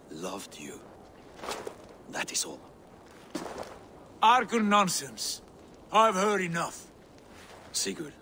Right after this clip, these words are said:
Speaker 1: from the day you were born, I wanted nothing more than to pass on my title, my land, my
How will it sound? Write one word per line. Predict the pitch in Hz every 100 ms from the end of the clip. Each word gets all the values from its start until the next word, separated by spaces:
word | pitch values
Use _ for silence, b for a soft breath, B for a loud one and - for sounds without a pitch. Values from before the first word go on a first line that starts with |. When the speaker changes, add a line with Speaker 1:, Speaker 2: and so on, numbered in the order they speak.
| - - - - - - - - - - - - - - -
Speaker 1:
from | - - 98
the | 95
day | 101 117
you | 113 110 95 90
were | 85 80
born, | 87 82 71 73 71 - - - - - -
I | 104
wanted | 92 82 - - 82
nothing | 78 85 - - - 73 71
more | 73 73 143 -
than | - -
to | -
pass | - - 85 - - -
on | - 78 76
my | - - -
title, | - - 87 131 - - - - B B B -
my | 82 104
land, | 85 - 113 107 104 90 76 - - -
my | 104 113